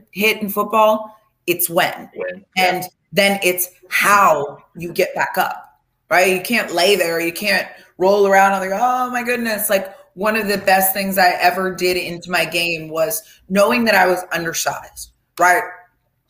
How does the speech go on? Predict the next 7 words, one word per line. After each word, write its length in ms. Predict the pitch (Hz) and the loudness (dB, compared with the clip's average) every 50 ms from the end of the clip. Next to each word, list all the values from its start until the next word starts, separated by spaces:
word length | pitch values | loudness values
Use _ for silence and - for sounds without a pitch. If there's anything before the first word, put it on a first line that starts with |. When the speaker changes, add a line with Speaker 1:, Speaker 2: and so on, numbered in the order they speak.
| _ _ - - _ _ _ - | _ _ -20 -20 _ _ _ 2
Speaker 1:
Um, 460 | 190 185 175 170 165 160 - - - _ _ _ _ _ _ _ _ _ _ | 4 4 4 4 2 -2 -6 -12 -16 _ _ _ _ _ _ _ _ _ _
I 400 | 180 202 220 220 214 185 - - - - | 0 2 4 4 2 0 -2 -6 -12 -10
had 360 | - - 208 208 226 233 202 - | -8 -4 -2 0 0 0 0 -4
to 100 | 214 208 | -6 -4
make 200 | 196 190 185 196 | -4 -4 -2 -4
an 80 | 185 | -6
impression, 760 | 165 151 - - - 196 214 202 - - 170 156 143 147 - | -6 -6 -10 -6 -4 -2 -2 -2 -2 -4 -6 -8 -8 -12 -16